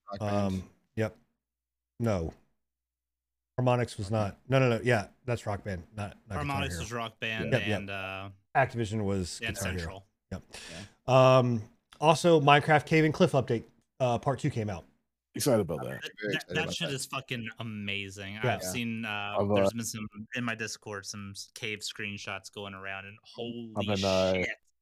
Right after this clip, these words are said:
Speaker 4: I've been thinking about s-, uh, s-, s-, putting up a server. S-,
Speaker 2: I,
Speaker 1: I'm so
Speaker 2: I
Speaker 1: down.
Speaker 2: am, I,
Speaker 4: Yeah.
Speaker 2: what I will say about Minecraft is I am fucking impressed at the length that that game is still, like,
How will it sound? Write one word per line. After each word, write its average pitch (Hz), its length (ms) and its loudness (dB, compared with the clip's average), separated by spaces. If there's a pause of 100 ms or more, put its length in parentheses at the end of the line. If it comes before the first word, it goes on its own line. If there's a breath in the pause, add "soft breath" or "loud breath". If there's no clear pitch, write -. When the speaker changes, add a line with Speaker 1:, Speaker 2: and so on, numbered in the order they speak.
Speaker 4:
I've 101 60 -6
been 98 140 -4
thinking 95 220 -2
about 90 280 -4
s-, - 320 -4
uh, 95 320 -2 (280)
s-, - 300 -10
s-, - 260 -4 (200)
putting 90 180 -2
up 92 140 -6
a 92 40 -8
server. 92 500 -8 (180)
S-, - 100 -18 (240)
Speaker 2:
I, 170 140 8
Speaker 1:
I'm 190 80 0
so 104 180 -6
Speaker 2:
I 165 160 8
Speaker 1:
down. 196 80 6 (140)
Speaker 2:
am, 151 120 -6
I, 151 140 6
Speaker 4:
Yeah. 190 60 0
Speaker 2:
what 160 160 0
I 170 60 4
will 170 100 2
say 190 140 0
about 170 180 2
Minecraft 131 420 0
is 120 220 -6 (100)
I 139 160 4
am 175 220 4
fucking 131 680 -2 (180)
impressed 107 760 -4
at 107 80 -10 (160)
the 98 400 -2 (680)
length 110 540 -2 (220)
that 107 180 -4
that 98 220 -2
game 95 420 -6
is 98 140 -10
still, 92 560 -6 (360)
like, 98 380 -4